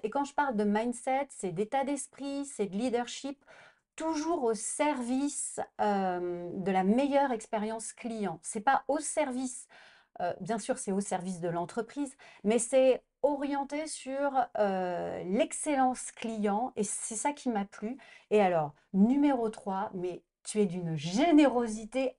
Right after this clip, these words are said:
incroyable. C'est vraiment ce qui m'a touchée dans ton séminaire, où j'ai senti que, heu, ce qui comptait pour toi, c'était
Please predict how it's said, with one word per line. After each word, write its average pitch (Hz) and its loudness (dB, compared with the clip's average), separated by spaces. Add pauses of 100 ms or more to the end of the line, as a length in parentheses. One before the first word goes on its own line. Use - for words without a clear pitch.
incroyable. 214 2
C'est 214 2 (360)
vraiment 285 2 (100)
ce - -8
qui - -2
m'a 226 4
touchée 214 2
dans 202 -2
ton 214 -10
séminaire, 190 -4 (300)
où 214 -2
j'ai 208 4
senti 226 -2
que, - -2
heu, 196 2
ce - -8
qui 208 -6
comptait 254 0
pour 247 -6
toi, 233 4
c'était 202 -4